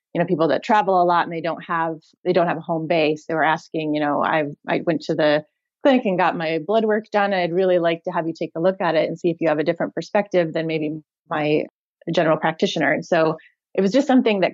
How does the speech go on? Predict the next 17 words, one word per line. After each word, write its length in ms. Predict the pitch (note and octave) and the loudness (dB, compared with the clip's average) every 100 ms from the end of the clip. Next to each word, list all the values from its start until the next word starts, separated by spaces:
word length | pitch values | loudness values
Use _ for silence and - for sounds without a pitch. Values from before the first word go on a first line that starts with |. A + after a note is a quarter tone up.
| - | -2
kind 160 | F#3 | -2
of 100 | F3 - | -2 0
fell 180 | G3 | 2
into 220 | A3 A3+ G#3 | 2 0 -2
my 120 | D#3+ | -2
lap, 300 | D#3+ B3 F4+ - - A3+ A#3 | 0 0 -2 -8 -16 -14 -8
just 420 | E3+ E3+ - - - | -4 -4 -6 -20 -14
traveling 460 | - B3 G3 G3 F3+ | -2 0 2 0 -2
and 100 | D#3+ | -2
meeting 260 | F3 F3+ F3+ | -2 -2 -2
people 320 | G3 F#3 E3+ | -4 -2 -2
and 140 | D#3+ | -2
seeing 180 | D#3 E3+ | -4 -4
what 140 | E3 | -2
the 80 | E3 | -2
needs 320 | D#3+ D#3+ E3+ - | -2 -2 -4 0
were. 240 | G#3+ A#3+ | 2 2